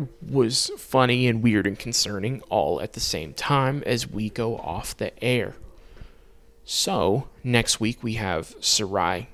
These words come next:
uh, debuting. Not sure if it's gonna be a match or just, I'm not sure. Presumably a match.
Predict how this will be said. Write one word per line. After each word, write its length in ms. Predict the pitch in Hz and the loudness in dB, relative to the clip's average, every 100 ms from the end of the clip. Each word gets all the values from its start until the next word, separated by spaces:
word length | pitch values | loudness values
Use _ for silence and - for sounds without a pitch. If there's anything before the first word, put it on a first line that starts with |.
| - - | -12 -2
uh, 200 | 98 87 | 0 0
debuting. 540 | 98 95 101 98 131 | 0 -2 -2 -4 -2
Not 240 | 113 104 | -2 0
sure 160 | - 117 | 0 0
if 80 | 104 | -2
it's 100 | - | -4
gonna 160 | 107 | -4
be 140 | 104 95 | -4 -4
a 40 | |
match 480 | 95 98 104 104 - | -2 2 2 0 -2
or 140 | 90 | -4
just, 400 | 92 - 85 - 87 | -6 -6 -6 -6 -6
I'm 120 | 98 | -6
not 200 | 92 - | -6 0
sure. 320 | - 95 120 | 2 2 0
Presumably 640 | 143 127 123 135 101 87 69 | -2 -2 0 0 0 -4 -6
a 80 | |
match. 460 | - 107 151 - | -4 -2 -2 -6